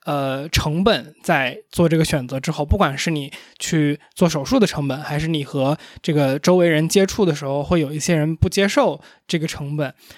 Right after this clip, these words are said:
那我的，我，其实我的疑问可能就来自于说，是有哪些东西让你觉得就是这个成本是有必要去被承担的。比如说，如果我只是着装上面的一些喜好或者是什么的话，我觉得它是不会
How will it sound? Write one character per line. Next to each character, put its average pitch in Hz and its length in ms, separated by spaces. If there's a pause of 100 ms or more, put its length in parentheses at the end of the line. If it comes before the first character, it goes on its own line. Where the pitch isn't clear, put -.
(120)
那 220 280
我 156 200
的， 170 180
我， 170 160
其 202 220
实 220 60
我 208 160
的 147 100
疑 147 160
问 202 160
可 160 100
能 147 100
就 180 140
来 147 180
自 185 200
于 151 120
说， 185 360 (240)
是 175 460
有 160 160
哪 196 200
些 180 180
东 214 240
西 156 360 (340)
让 208 300
你 143 300 (280)
觉 147 260
得 160 340 (460)
就 170 160
是 165 80
这 226 120
个 190 100
成 160 280
本 156 240
是 156 420
有 156 200
必 196 200
要 208 200
去 - 240
被 175 160
承 139 240
担 180 240
的。 180 200 (100)
比 147 80
如 143 140
说， 214 200
如 190 160
果 196 220
我 170 180
只 156 200
是 180 360 (380)
着 156 180
装 233 200
上 254 140
面 196 180
的 180 80
一 175 100
些 214 160
喜 190 260
好 180 300
或 165 160
者 151 80
是 160 100
什 151 140
么 135 100
的 160 60
话， 165 140
我 139 120
觉 - 100
得 160 60
它 190 120
是 180 80
不 160 160
会 202 300